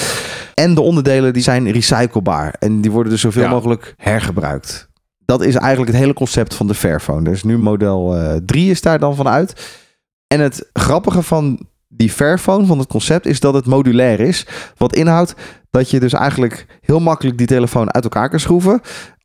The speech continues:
Speaker 1: Alles makkelijk kan repareren. Het zijn allemaal losse modules. Dus je hebt de cameramodule en je hebt een, eh, schermmodule en je hebt, eh, nou goed, de
Speaker 2: De batterij,
Speaker 1: batterij,
Speaker 2: de
Speaker 1: U S B-module.
Speaker 2: onderkant, de bovenkant, de processor,
Speaker 1: Ja.
Speaker 2: geloof ik ook.
Speaker 1: Dus als er wat kapot is, kan je makkelijk iets vervangen. En,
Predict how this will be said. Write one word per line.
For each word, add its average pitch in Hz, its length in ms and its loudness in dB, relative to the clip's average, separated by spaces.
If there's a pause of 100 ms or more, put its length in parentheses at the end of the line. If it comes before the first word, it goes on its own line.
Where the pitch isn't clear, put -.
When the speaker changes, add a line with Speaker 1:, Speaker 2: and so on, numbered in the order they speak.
(200)
Speaker 1:
Alles 135 300 2
makkelijk 131 360 0
kan 110 100 0
repareren. 113 560 2
Het 131 100 -6
zijn 110 140 0
allemaal 127 180 2
losse 127 200 -2
modules. 127 500 2
Dus 92 220 0
je - 140 -4
hebt 90 120 -4
de 92 60 -4
cameramodule 117 760 0
en 85 180 0
je 76 60 0
hebt 82 180 -2
een, 98 200 0
eh, 98 440 0
schermmodule 127 800 0
en 95 220 0
je 87 80 0
hebt, 92 220 -4
eh, 95 60 0
nou 92 180 -2
goed, 98 140 -4
de 101 60 -2
Speaker 2:
De - 60 0
batterij, 135 600 2
Speaker 1:
batterij, 139 360 0
Speaker 2:
de 131 60 2
Speaker 1:
U - 100 4
S 156 40 2
B-module. 147 260 4
Speaker 2:
onderkant, 147 400 2
de 113 60 -2
bovenkant, 143 600 0
de 107 80 -2
processor, 131 500 2
Speaker 1:
Ja. 160 80 0
Speaker 2:
geloof 113 240 2
ik 107 80 -2
ook. 170 460 -4
Speaker 1:
Dus 127 140 2
als 156 140 2
er 165 60 4
wat 151 100 0
kapot - 280 0
is, 143 120 -4
kan 147 120 2
je 131 60 2
makkelijk 143 300 0
iets 120 80 0
vervangen. 190 460 0 (160)
En, 214 340 0